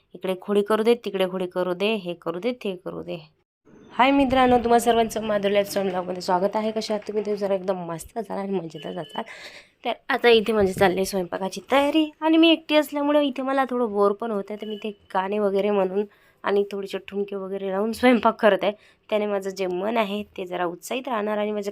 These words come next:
काम जे आहे ते पण मी मस्तपणे एन्जॉय करून करेल.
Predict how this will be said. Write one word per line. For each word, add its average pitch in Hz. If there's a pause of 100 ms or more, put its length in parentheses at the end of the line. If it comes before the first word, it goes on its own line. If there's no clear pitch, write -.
काम 269
जे 254
आहे 226
ते 220
पण 196
मी 196
मस्तपणे 185
एन्जॉय 196
करून 233 (420)
करेल. 196